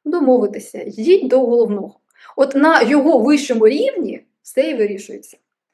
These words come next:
Відразу з переходом Меркурія в Діву, а саме з другого до четвертого вересня, на небі формується напружений аспект до Урану. І тут варто бути уважними на дорогах, за кермом,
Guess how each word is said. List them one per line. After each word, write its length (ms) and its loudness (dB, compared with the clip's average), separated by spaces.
Відразу 500 2
з 40 -10
переходом 680 0
Меркурія 680 -6
в 60 -16
Діву, 520 -4
а 60 -6
саме 640 -4
з 120 -10
другого 640 4
до 560 4
четвертого 680 2
вересня, 640 -2
на 80 -8
небі 220 -2
формується 440 -8
напружений 460 -10
аспект 360 -4
до 100 -4
Урану. 420 -6
І 80 -4
тут 220 2
варто 300 4
бути 280 0
уважними 720 2
на 100 -6
дорогах, 640 0
за 220 -2
кермом, 500 -4